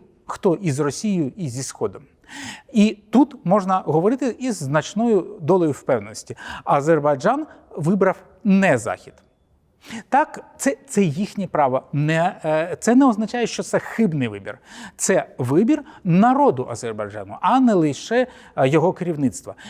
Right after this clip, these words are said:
І тому, коли, власне, пос-, е, постало питання про те, е, чи, м, Азербайджану виходити чи ні, е,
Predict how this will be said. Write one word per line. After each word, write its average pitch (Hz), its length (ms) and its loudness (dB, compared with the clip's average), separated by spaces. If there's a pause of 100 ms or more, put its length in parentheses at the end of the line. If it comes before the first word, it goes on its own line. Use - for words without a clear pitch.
(180)
І 185 280 2
тому, 196 580 2 (600)
коли, 240 640 0
власне, 151 640 0 (100)
пос-, - 200 -4 (140)
е, 175 160 4
постало 170 420 0
питання 151 340 -2
про 156 140 -6
те, 151 180 2 (280)
е, 131 340 2
чи, 180 720 -2
м, 160 480 -6
Азербайджану 165 600 0
виходити 160 420 -4
чи - 160 -6
ні, 262 240 4 (340)
е, 160 260 0